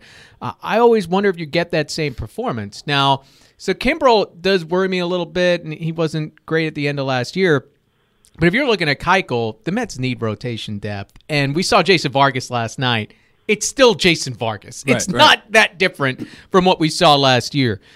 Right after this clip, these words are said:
Speaker 1: So there's no doubt Keuchel will be an upgrade, and that's the guy to me that if I'm the Mets, I'd really be paying attention to what's going on there. But I would be hesitant to do, like, a one-year deal with these guys because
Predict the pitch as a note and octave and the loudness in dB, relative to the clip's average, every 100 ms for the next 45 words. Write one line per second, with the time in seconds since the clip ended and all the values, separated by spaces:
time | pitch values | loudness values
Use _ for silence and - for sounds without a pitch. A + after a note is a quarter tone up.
0 | _ - F#3+ F#3+ B3 A3 F#3+ E3 G3+ F#3+ | _ 2 2 4 4 6 4 4 4 2
1 | F#3+ D#3+ D3 C#3+ B2+ - F3 - F3+ F#3 | 0 -2 0 -2 -2 -4 -4 -2 0 0
2 | F#3 - D#3 D#3+ A#3 - G3+ E3+ D#3 C#3+ | 0 -2 -2 2 2 0 -4 2 2 0
3 | - A#2+ A#2+ E3 F3 C3+ B2 B2+ B2+ D#3 | -4 -8 -4 0 0 0 -2 -2 2 2
4 | D#3 C3+ D3 D3+ - - D3+ E3 E3+ G3+ | 2 0 2 2 -2 -10 -6 -6 -2 2
5 | G3 D#3 D3+ D#3+ D3+ C3+ D3+ D3 - B2+ | 2 2 -4 -4 -4 -4 -6 -8 -8 -8
6 | C3+ - C#3 A#2 A2+ C#3 D#3+ E3 F3 F3 | -8 -6 -6 -4 -2 -2 -2 0 -2 -4
7 | - - _ _ - E3 E3+ F3 E3+ D#3 | -10 -20 _ _ -4 2 4 4 2 -2
8 | D#3+ D#3+ D3+ D3+ D#3 _ - F3+ A3 G3+ | 0 2 2 0 -4 _ -10 -2 -2 -2
9 | F#3+ D#3+ C#3 G#3 G3 D#3 C#3+ B2 A#2 D3 | -6 -8 -8 -4 -2 -2 0 -4 -4 -4
10 | E3 D#3+ D#3 D3+ C3 - A#3+ C#4+ F#3+ D3 | -4 -4 -4 -4 -4 -10 -4 -2 -2 -4
11 | C3+ C#3 B2+ - C#3 C3+ C3+ C#3 C3+ C#3+ | -4 -4 -4 -6 -4 -2 -2 -4 -6 -10
12 | C3+ C#3 C3+ C3 B2 B2 - | -8 -4 0 0 -2 -6 -14